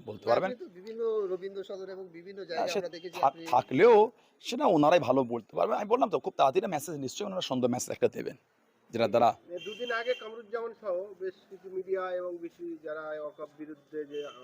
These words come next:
Speaker 3: আন্দোলন করছেন, তারা ফুরফুরা শরীফে এসেছিলেন। তো সেই জায়গায় বসে একটা তারা বার্তা দিয়েছে যে আমরা খুব তাড়াতাড়ি এটা দিনক্ষণ ঠিক করে নেব। তো আপনি
Speaker 1: জি।
Speaker 3: সেই জায়গায় উপস্থিত ছিলেন?
Speaker 1: হ্যাঁ, ছিলাম, আমি কিছুক্ষণ ছিলাম।
Speaker 3: আহ,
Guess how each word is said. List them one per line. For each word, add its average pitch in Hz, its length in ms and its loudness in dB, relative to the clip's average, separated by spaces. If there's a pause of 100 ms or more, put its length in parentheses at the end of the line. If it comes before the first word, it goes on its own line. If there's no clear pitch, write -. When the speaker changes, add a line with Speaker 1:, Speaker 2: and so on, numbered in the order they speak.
Speaker 3:
আন্দোলন 147 280 -12 (100)
করছেন, 147 280 -10 (480)
তারা 196 200 -6
ফুরফুরা 220 460 -12
শরীফে 208 300 -4
এসেছিলেন। 123 300 -12 (680)
তো 160 240 -4
সেই 180 120 -6
জায়গায় 196 300 -4
বসে 196 180 -6
একটা 202 360 -4 (140)
তারা 180 300 -4 (100)
বার্তা 208 240 -8
দিয়েছে 196 280 -12
যে 220 40 -8
আমরা 214 240 -8
খুব 254 160 -14
তাড়াতাড়ি 240 380 -4 (140)
এটা 202 260 -2
দিনক্ষণ 208 340 -2 (120)
ঠিক 220 120 -4 (120)
করে 214 160 -2 (100)
নেব। 156 140 -6 (500)
তো - 80 -10
আপনি 190 80 -4
Speaker 1:
জি। 202 140 -2
Speaker 3:
সেই 208 100 -4
জায়গায় 208 220 -4
উপস্থিত 208 340 -16
ছিলেন? 226 200 -10 (480)
Speaker 1:
হ্যাঁ, - 180 -12
ছিলাম, - 340 0
আমি 160 160 0
কিছুক্ষণ - 280 -12
ছিলাম। 139 300 -14
Speaker 3:
আহ, - 800 -14